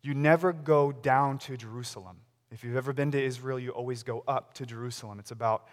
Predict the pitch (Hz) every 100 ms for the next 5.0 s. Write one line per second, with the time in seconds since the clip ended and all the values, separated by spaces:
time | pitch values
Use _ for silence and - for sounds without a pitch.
0 | - - - 143 143 - 139 127 123 127
1 | 127 127 123 131 120 - 123 113 107 -
2 | 131 135 - 123 123 127 131 123 117 117
3 | 120 120 123 120 120 - - 113 110 -
4 | 127 131 123 131 123 117 117 113 117